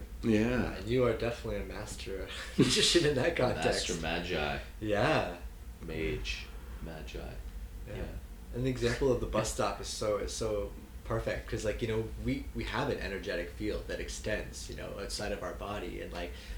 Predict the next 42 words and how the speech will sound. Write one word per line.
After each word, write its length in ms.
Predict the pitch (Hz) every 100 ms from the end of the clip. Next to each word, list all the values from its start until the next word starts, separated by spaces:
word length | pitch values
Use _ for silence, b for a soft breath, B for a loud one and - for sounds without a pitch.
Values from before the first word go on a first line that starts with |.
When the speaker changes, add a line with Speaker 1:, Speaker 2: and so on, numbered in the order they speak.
| -
Speaker 2:
we 120 | 120 127
have 200 | 127 123 -
the 60 | -
power, 460 | - 113 151 120 -
the 80 | 113
capacity 560 | 110 - 101 - 113 104
to, 120 | 104
like, 240 | 98 92
turn 280 | - - 113
that 180 | 107 92
on 240 | 104 113 90
and 80 | -
be 80 | -
like, 180 | - - B B B B
"Okay, 400 | 107 - 107 160
like, 160 | 104 85
how 160 | - 107
can 180 | -
I 100 | 110
serve 640 | 101 - - 113 110 107 - B B B - 120
the 80 |
people 440 | 127 - 131 117 110
in 140 | 104
this 240 | 107 104 -
moment?" 540 | 98 95 92 87 -
Whether 240 | 104 101 101
you're 240 | 101 107
on 160 | 101 92
the 60 |
streetcar 760 | 90 - 120 110 - 92 82 - B B -
and 100 | 107
everyone's 340 | 107 101 95
stressed, 520 | - - - - - -
it's 120 | -
like, 100 | 90
"Well, 100 | 85
I'm 60 | 87
just 120 | -
gonna 120 | 104 -
hold 340 | - 92 90 -
a 80 | 104
vibration 540 | 175 - 80 - -